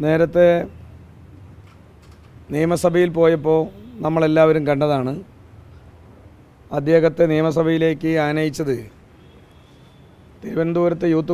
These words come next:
കോൺഗ്രസിൻ്റെ ജില്ലാ പ്രസിഡൻ്റായിരുന്നു. ഇന്നലെ പാലക്കാട് എത്തിയെന്നാണ് നിങ്ങളെപ്പോലുള്ള വാർത്താ മാധ്യമങ്ങളിലൂടെ ഞങ്ങളെല്ലാം മനസ്സിലാക്കിയത്.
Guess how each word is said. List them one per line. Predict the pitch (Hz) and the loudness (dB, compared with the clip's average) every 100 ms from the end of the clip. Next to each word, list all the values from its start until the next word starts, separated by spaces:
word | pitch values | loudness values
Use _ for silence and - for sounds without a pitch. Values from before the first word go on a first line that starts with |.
| 170 | 0
കോൺഗ്രസിൻ്റെ | 165 156 143 156 151 | 0 -2 -4 -4 -2
ജില്ലാ | 139 151 143 | 0 0 0
പ്രസിഡൻ്റായിരുന്നു. | 135 135 139 127 120 113 120 - - - - - _ - _ - _ _ _ _ _ _ _ _ - - - 151 | -4 -4 -2 -2 -4 -8 -16 -20 -20 -20 -20 -20 _ -20 _ -20 _ _ _ _ _ _ _ _ -20 -20 -12 -6
ഇന്നലെ | 156 170 180 170 | -2 4 4 4
പാലക്കാട് | 165 175 165 175 160 139 208 - - - _ - - _ _ _ _ - _ - 156 | 4 4 4 4 4 2 -2 -8 -20 -20 _ -20 -20 _ _ _ _ -20 _ -8 -4
എത്തിയെന്നാണ് | 139 175 180 160 151 160 214 - - - _ - - - - - - | 0 2 2 0 -2 -4 -8 -14 -20 -20 _ -20 -20 -20 -20 -20 -10
നിങ്ങളെപ്പോലുള്ള | 156 160 165 165 160 160 160 160 - - - - - - - _ _ _ - - - 143 | -4 0 0 0 2 4 4 2 -4 -18 -20 -20 -20 -20 -20 _ _ _ -20 -20 -6 -2
വാർത്താ | 147 - 165 170 - - - 135 | -2 0 -2 -2 -8 -20 -10 -6
മാധ്യമങ്ങളിലൂടെ | 143 170 165 160 151 143 135 127 - - - - _ - - - - - 151 | -4 -2 -2 -2 -2 -4 -6 -10 -18 -20 -20 -20 _ -20 -20 -20 -20 -16 -8
ഞങ്ങളെല്ലാം | 160 170 160 165 156 | -2 0 2 0 0
മനസ്സിലാക്കിയത്. | 139 156 147 123 127 117 | -4 -2 -4 -4 -12 -16